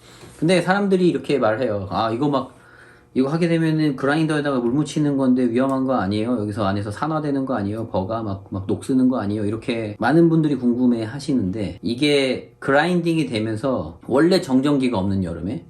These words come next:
우리가 지금 이 사용하는 이 물의 양이 원래 공기 중에 있는 거예요. 근데 이 알디티를 하게 되면 그라인딩을 하면서 이게 분쇄가 되면서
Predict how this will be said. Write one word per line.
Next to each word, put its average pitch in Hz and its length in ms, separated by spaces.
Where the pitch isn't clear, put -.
우리가 139 260
지금 135 220
이 120 100
사용하는 160 540
이 123 100
물의 120 340
양이 95 460
원래 170 440
공기 135 420
중에 127 180
있는 110 500
거예요. - 220
근데 139 300
이 127 240
알디티를 147 580
하게 180 220
되면 104 420
그라인딩을 175 720
하면서 139 680
이게 127 400
분쇄가 175 640
되면서 123 640